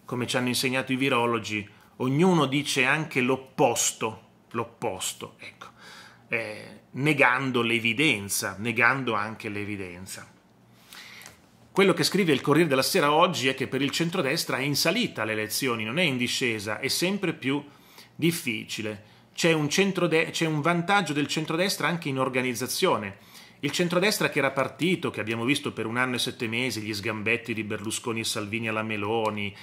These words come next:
le angherie, l'invidia, eh, le proposte bocciate di Fratelli d'Italia per non avvantaggiarla, ne abbiamo visti di tutti i colori, però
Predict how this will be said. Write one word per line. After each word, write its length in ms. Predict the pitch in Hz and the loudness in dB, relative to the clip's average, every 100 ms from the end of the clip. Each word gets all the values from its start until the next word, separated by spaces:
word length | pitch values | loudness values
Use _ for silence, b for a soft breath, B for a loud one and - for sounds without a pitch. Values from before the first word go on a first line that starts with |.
| B | B
le 180 | - 123 | -4 0
angherie, 680 | 123 127 127 120 113 110 110 | 0 2 2 2 0 -2 -2
l'invidia, 1200 | 113 120 117 107 113 120 113 110 110 113 110 110 B B B B | 0 -2 -2 0 0 0 0 0 2 6 4 4 B B B B
eh, 500 | 110 110 107 117 - - - - | -4 -2 -2 -2 -6 -8 -12 -8
le 140 | 139 139 | -4 0
proposte 500 | 135 131 147 - 131 | 0 2 0 2 2
bocciate 480 | 127 123 143 135 123 | 2 2 2 2 0
di 100 | 120 | -2
Fratelli 360 | 123 131 123 | -2 0 0
d'Italia 420 | 123 - 127 123 | 0 2 2 2
per 160 | 120 113 | -4 -6
non 200 | 120 120 | -4 -2
avvantaggiarla, 1160 | 113 117 117 110 113 107 117 117 110 113 110 B B - | 0 0 -2 -2 -4 2 6 6 6 0 -2 B B -4
ne 80 | 135 | 2
abbiamo 260 | 170 190 | 4 4
visti 240 | 202 - 170 | 2 0 -2
di 80 | |
tutti 220 | 170 214 208 | -2 -4 -2
i 40 | |
colori, 460 | 226 214 240 190 170 | 2 6 6 4 2
però 420 | 240 170 190 | 4 6 4